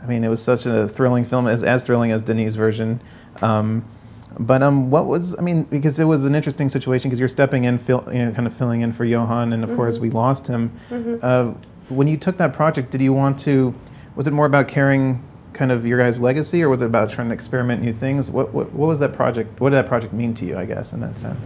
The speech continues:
Speaker 2: Mm, well, I mean, of course,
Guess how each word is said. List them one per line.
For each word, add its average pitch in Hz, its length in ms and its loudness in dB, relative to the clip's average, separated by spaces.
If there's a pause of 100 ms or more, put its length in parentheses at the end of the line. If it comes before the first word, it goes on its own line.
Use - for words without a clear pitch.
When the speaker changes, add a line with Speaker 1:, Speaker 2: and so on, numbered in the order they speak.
(880)
Speaker 2:
Mm, 302 1120 6
well, 320 420 10 (120)
I 247 60 4
mean, 285 200 6
of 285 160 2
course, 311 320 4